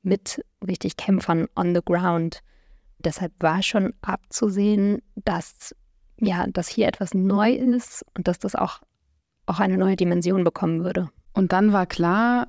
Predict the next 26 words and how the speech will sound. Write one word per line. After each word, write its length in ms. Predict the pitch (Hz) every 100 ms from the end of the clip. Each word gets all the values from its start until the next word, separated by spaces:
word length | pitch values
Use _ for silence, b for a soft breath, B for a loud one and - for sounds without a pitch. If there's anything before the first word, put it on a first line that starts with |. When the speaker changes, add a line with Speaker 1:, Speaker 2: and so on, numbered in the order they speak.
| -
Speaker 2:
du 240 | - 208 202
fährst 320 | 196 185 -
da 80 | 170
auf 100 | -
jeden 140 | 170
Fall 160 | 165 160
hin 180 | 156 156
nach 140 | 151
Israel. 640 | 160 - - 156 156 156 -
Was 160 | 180 -
war 100 | 202
deine 200 | 180 170
erste 240 | 165 -
Station? 640 | 165 160 - 160 156 156 - _ - _ -
Speaker 1:
Erstmal 220 | - 170
war 80 | 165
es 80 | -
gar 120 | 165
nicht 120 | 180
leicht, 260 | 180 180 -
ins 160 | 185
Land 240 | 170 196 240
zu 140 | -
kommen. 400 | - 180 180 175 -
Der 160 | 175
Luftraum 800 | 170 190 - 190 165 165 160 180